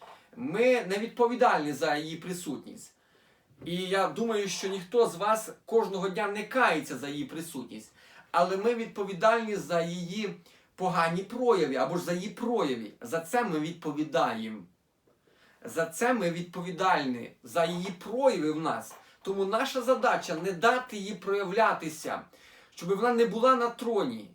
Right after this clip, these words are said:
да? Не дати їй можливості це зробити, щоб вона була під нашим контролем. Часто, знаєте, люди, не розуміючи цих речей, можуть в крайність спадати.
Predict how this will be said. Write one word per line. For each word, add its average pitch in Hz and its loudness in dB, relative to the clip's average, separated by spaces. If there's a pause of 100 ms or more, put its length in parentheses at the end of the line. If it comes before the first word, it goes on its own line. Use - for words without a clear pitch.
(100)
да? 202 -2
Не 202 -2
дати 247 2
їй 233 -2
можливості 233 -2
це 160 -2
зробити, 139 -4 (240)
щоб 175 -12
вона 208 2
була 214 2
під 240 -6
нашим 208 -2
контролем. 170 -4 (1160)
Часто, 277 -4
знаєте, 220 0 (800)
люди, 208 -2
не 196 -2
розуміючи 202 -4
цих 196 -8
речей, 240 -2
можуть 208 -4
в - -18
крайність 165 0
спадати. 175 -2